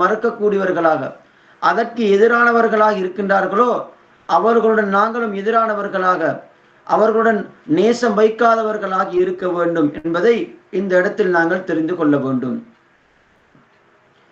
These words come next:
இதற்கு சுருக்கமாக கூறுவதாக இருந்தால், அல் வலா வல் பரா என்று கூறுவார்கள். அல் வலா என்றால்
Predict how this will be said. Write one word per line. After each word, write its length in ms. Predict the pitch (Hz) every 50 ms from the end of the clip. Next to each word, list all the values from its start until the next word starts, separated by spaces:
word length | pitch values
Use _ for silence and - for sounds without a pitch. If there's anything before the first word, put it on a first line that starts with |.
| _ -
இதற்கு 320 | 180 196 240 233 - - 233
சுருக்கமாக 640 | 220 220 220 226 233 247 247 247 240 233 220 220 220
கூறுவதாக 520 | 220 202 196 196 190 190 185 180 180 160 156
இருந்தால், 400 | 160 151 156 185 220 233 214 - - - - - _ _ _ _ _ _ _ _ _ -
அல் 240 | - 202 214 214 202 185
வலா 360 | 185 196 202 214 240 240 233 214 185 - - - 156
வல் 240 | 190 214 214 208 170
பரா 240 | 185 190 202 214 220 220 208
என்று 200 | 208 208 196 214 -
கூறுவார்கள். 560 | - 180 180 180 175 160 156 151 139 139 117 - - _ _ _ _ _ _ _ _ _ _ _ _ _ _ _ _ _ _ _ _ _ _ _ -
அல் 180 | 185 202 208 196
வலா 240 | 190 196 214 233 247 247 233 220
என்றால் 380 | 196 185 190 202 220 226 233